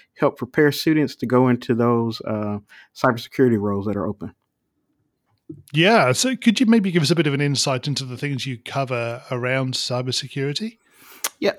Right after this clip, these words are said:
Speaker 1: So, um, networking security, computer forensics, um, mobile security, um, and also a lot of times we think of those as being cybersecurity, but there's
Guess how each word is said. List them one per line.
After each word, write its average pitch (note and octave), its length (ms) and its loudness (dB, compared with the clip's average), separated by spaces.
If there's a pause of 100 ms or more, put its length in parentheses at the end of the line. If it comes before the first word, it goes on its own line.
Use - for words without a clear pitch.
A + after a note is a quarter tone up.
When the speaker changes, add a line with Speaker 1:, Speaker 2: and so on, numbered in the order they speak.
Speaker 1:
So, C3 400 4
um, A2 400 4
networking D3+ 800 2
security, C3+ 760 2
computer C#3 540 2
forensics, B2+ 920 0 (420)
um, G#2+ 320 2
mobile B2+ 680 4 (100)
security, B2+ 1040 0 (420)
um, A2 320 0
and G#2+ 120 2
also C3+ 380 2
a C3 40 2
lot D#3+ 160 2
of E3 60 0
times C3 240 0
we B2+ 100 2
think B2 280 0
of G2+ 140 0
those B2 420 6
as G#2+ 400 -4
being A#2+ 540 4 (220)
cybersecurity, A2 800 -2
but A#2 140 -4
there's A#2 220 2